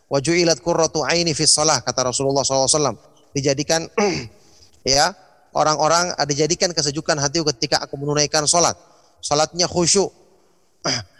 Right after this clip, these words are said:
Orang ini ciri-cirinya orang yang mencintai Allah atau dicintai oleh Allah, dia senang mendekatkan diri kepada Allah. <clears throat> Karena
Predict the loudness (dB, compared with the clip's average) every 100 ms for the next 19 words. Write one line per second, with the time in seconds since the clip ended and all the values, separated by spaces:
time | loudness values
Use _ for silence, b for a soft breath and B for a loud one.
0 | b b -2 0 2 2 2 2 2 2
1 | 0 0 0 0 0 -2 -2 -2 0 0
2 | 2 2 2 2 -2 -2 -2 0 0 2
3 | 0 2 2 2 2 2 0 -4 -4 -4
4 | -2 -2 -2 0 0 0 0 0 2 2
5 | 4 2 -2 -20 _ -16 -16 _ _ _
6 | _ _ _ _ -16 -4 -2 0 0 0